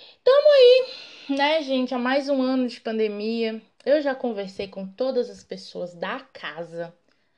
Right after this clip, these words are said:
de onde eu moro, é, é minha mãe, meu irmão, né? Então eu conversei com eles. Eu já conversei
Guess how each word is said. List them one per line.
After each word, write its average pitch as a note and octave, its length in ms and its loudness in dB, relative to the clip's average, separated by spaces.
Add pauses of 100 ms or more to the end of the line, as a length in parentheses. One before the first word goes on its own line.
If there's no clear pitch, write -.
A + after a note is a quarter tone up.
(120)
de E3 240 -20
onde F#3+ 280 -8
eu F#3 80 -6
moro, E3+ 260 -8
é, E3 440 -10
é E3 80 -14
minha F3 200 -12
mãe, E3+ 240 -12
meu F3+ 180 -12
irmão, E3+ 280 -16
né? F#3+ 120 -14
Então E3 220 -12
eu E3+ 80 -12
conversei E3+ 380 -16
com G3+ 200 -16
eles. F3 380 -16 (320)
Eu E4 240 6
já F4+ 160 0
conversei D4+ 960 0